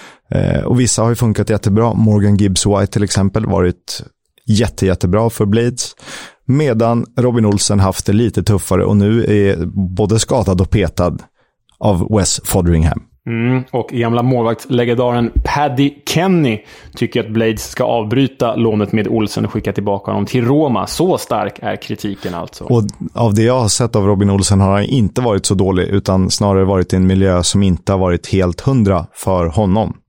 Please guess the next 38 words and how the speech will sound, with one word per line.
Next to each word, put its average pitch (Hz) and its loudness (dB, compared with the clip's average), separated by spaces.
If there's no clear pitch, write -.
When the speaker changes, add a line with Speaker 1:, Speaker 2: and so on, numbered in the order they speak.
Speaker 2:
Jag 107 0
håller 104 0
med. 92 -2
Det 104 0
är 98 -2
en 95 0
väldigt 98 -2
korrekt - -4
analys. 92 -8
Väldigt 98 -2
träffande. 92 -8
Speaker 1:
Vi 120 0
får 165 -2
väl 160 0
se 185 0
hur, 113 0
eh, 117 2
rätt 117 -2
eller 113 2
snett 123 -2
vi 104 2
är 104 2
på 98 0
det. 95 2
Och, - -4
eh, 87 0
den 92 0
här 110 2
lovar 135 2
vi 101 2
återkomma 110 0
med 92 0
när, 92 2
eh, 87 2
fyrtiosex 82 -2
matcher 92 0
är 87 0
spelade. - -4